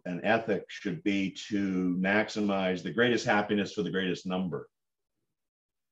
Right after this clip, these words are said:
That's the alleged standard from Bentham Mill and onward.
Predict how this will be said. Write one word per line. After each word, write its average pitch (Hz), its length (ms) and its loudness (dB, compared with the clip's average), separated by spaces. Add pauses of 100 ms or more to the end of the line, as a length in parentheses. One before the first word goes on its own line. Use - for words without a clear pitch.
(100)
That's 90 280 0
the 101 100 2
alleged 87 500 2
standard 87 520 -2
from 80 160 -2
Bentham 82 600 -2
Mill 85 300 2
and 82 240 -4
onward. 87 520 -2